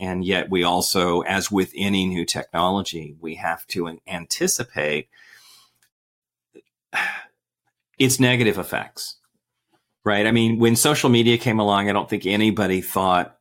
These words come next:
you know, "Hey, this is a great way to spread hate," right?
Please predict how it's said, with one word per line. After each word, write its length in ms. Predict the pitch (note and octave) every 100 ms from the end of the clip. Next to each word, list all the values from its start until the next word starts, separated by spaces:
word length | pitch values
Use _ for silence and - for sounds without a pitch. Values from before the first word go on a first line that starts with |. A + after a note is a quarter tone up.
| _
you 100 | A2
know, 140 | F#2+
"Hey, 240 | F2+ A#2+ G#2
this 200 | G#2+ -
is 120 | F#2+
a 60 | F#2
great 380 | G2+ G#2 G2
way 200 | F2 F#2+
to 80 | F2+
spread 420 | F2 - F#2+ F2+
hate," 600 | D#2+ G2 F2+ D#2+ - - - _ _ _ _ _ _
right? 380 | G2 G2 G2